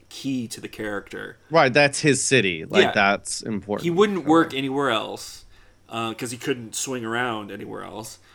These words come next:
Speaker 2: Right.
Speaker 1: Uh, a-, and I always liked his wisecracking stuff. And so I've, I, I've heard the other good thing is that, uh, they do at least get that part right. And I feel like the first Amazing Spider-Man also did get the wisecracking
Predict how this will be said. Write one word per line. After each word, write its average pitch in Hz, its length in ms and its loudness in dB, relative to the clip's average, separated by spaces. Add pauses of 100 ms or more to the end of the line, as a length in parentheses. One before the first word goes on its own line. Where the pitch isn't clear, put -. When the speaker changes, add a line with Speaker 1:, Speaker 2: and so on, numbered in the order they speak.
(180)
Speaker 2:
Right. 120 140 -4
Speaker 1:
Uh, 120 360 -2 (200)
a-, 147 220 -10
and 156 280 -2
I 170 100 0
always 311 400 4
liked 143 340 0
his 123 200 -8
wisecracking 104 680 -8 (100)
stuff. 117 320 -10
And 143 160 -10
so 190 100 0
I've, 185 220 0
I, 156 200 -6
I've 160 140 0
heard 170 160 -2
the 165 80 4
other 151 120 0
good 135 120 -2
thing 131 140 -6
is 117 160 -6
that, 113 260 -6 (640)
uh, 110 260 -2 (160)
they 127 180 -2
do 156 200 6
at 147 80 0
least 127 200 -6
get 117 160 -8
that 110 200 -8
part 104 220 -14
right. 107 180 -12
And 143 80 -8
I 339 120 -6
feel 339 180 -8
like 269 160 -6 (300)
the 151 140 -10
first - 540 -6
Amazing 117 320 -6
Spider-Man 107 420 -10
also 110 300 -6
did 104 200 -8
get 110 140 -8
the 104 80 -12
wisecracking 98 760 -12